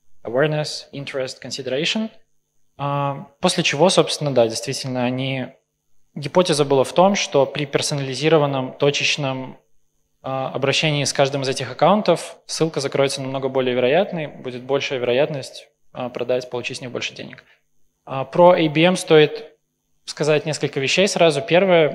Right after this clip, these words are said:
A B M тяжело скейлить за счёт того, что это процесс, очень сильно завязанный на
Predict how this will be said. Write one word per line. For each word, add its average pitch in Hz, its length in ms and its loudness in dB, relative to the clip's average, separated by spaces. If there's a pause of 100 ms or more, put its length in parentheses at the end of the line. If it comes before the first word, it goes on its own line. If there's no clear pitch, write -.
A 151 80 -2
B 143 120 -2
M 160 100 0
тяжело 139 300 0
скейлить 110 380 -2
за 123 80 -4
счёт 143 200 -2
того, 143 220 0
что - 200 0
это 135 680 4 (300)
процесс, 151 380 -2
очень - 140 -2
сильно 143 220 -4
завязанный 135 580 0
на 123 460 -4